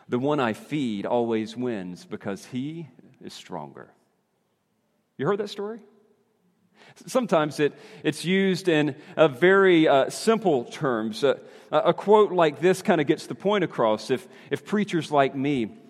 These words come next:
wanna help, uh, help you see the struggle that goes on in the inner person and how you can overcome that. Uh, we would tell a story like this or, or one even shorter,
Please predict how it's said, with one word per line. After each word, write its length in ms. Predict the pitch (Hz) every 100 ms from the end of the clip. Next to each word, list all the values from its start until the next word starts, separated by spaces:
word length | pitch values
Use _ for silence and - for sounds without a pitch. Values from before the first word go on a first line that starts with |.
| - -
wanna 240 | 147 147
help, 640 | 135 135 - - - - _ -
uh, 160 | 117 - - - - - - _ _ 131
help 320 | 196 170 -
you 200 | 214 262
see 340 | - - 123
the 80 | 117
struggle 580 | - - 196 196 160 139
that 120 | 139
goes 260 | 175 160 147
on 300 | 156 151 139
in 100 | 131
the 120 | 143
inner 180 | 156 139
person 440 | 170 156 - 131
and 80 | 127
how 160 | 143
you 160 | 165 160
can 140 | 160
overcome 540 | 151 160 131 - 147 131
that. 280 | 107 - _ _ _ _ _ _ _ _ _ _ _
Uh, 60 | 117
we 140 | 151
would 160 | 160 147
tell 340 | 170 147 135
a 60 | 131
story 400 | - 151 139 135
like 240 | 127 117
this 280 | 127 131 -
or, 220 | 123 117
or 180 | 117 123
one 340 | 123 123 127 123
even 320 | 127 113 110
shorter, 640 | - 156 151 123 107 90